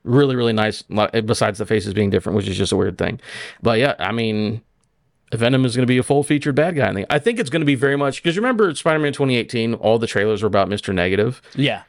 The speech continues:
Speaker 1: And then at the end of that game, spoilers, it's just about Doc Ock again.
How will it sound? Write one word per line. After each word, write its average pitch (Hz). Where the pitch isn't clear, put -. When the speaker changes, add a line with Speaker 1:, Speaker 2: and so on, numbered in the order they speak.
Speaker 1:
And 110
then 104
at 117
the 113
end 110
of 107
that 98
game, 104
spoilers, 113
it's -
just 120
about 98
Doc 95
Ock 95
again. 117